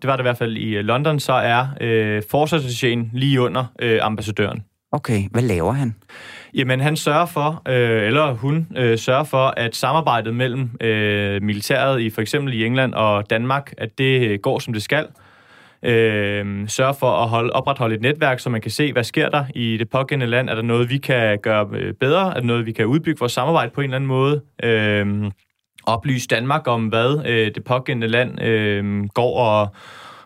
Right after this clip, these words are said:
Speaker 1: går og foretager sig. Øhm, og så er der jo en hel masse, øh, koordination og samarbejde i sådan noget militær, øh, i de forskellige, øh, militære organisationer. Altså, Danmark og Frankrig har jo et,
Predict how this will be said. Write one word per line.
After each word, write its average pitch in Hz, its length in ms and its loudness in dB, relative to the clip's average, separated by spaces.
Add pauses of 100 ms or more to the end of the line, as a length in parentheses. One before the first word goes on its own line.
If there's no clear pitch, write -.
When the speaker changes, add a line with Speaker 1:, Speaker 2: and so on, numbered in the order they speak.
Speaker 1:
går 127 80 4
og 113 80 0
foretager 135 480 0
sig. 127 200 0 (220)
Øhm, 104 640 2
og 107 120 0
så 123 100 -2
er 120 100 2
der 120 120 2
jo 117 100 4
en 113 60 0
hel 131 180 0
masse, 123 380 2 (120)
øh, 107 340 2
koordination 117 540 0
og 123 60 -2
samarbejde 113 500 0
i 110 40 -4
sådan 113 120 -6
noget 113 100 0
militær, 113 500 0 (120)
øh, 101 580 2 (280)
i 104 160 -2
de 104 160 -2
forskellige, 117 540 0
øh, 101 160 -2
militære 104 580 0
organisationer. 117 560 0
Altså, 107 280 2 (840)
Danmark 123 340 2
og 117 100 0
Frankrig 123 380 0
har 117 120 4
jo 110 60 2
et, - 200 -6